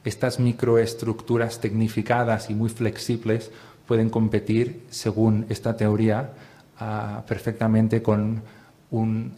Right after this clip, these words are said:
una centralización de la producción. Antes también anticipábamos otra característica de los net labels, ¿no? Ah, existen dos tipos de economía. Una es la economía monetaria comercial, regida por el dinero.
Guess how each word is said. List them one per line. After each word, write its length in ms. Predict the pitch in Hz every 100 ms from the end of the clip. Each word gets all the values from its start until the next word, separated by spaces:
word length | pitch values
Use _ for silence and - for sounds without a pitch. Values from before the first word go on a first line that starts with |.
| - -
una 200 | 113 113
centralización 680 | 113 110 110 107 107 - 104
de 80 | 107
la 100 | 107
producción. 560 | 101 98 - 104 95 90 - _ _ - - - - - - - - _ -
Antes 320 | - 113 113 -
también 240 | 120 113
anticipábamos 800 | 110 110 - 110 110 113 113 110
otra 200 | - 113
característica 680 | 113 107 104 113 113 - 113
de 80 | 110
los 140 | 104
net 140 | 107 104
labels, 500 | 110 110 107 110 -
¿no? 200 | 123 143 - - - _
Ah, 280 | 107 110 110
existen 380 | - - 117 120
dos 100 | 117
tipos 240 | 113 113 107
de 60 |
economía. 680 | 107 107 107 113 117 117 117
Una 160 | 117 113
es 80 | 107
la 60 |
economía 360 | 107 110 107 107
monetaria 460 | 104 101 101 104 104
comercial, 520 | 104 98 - 117 120
regida 380 | 110 - 113 104
por 160 | 107
el 80 | 107
dinero. 480 | 101 110 117 151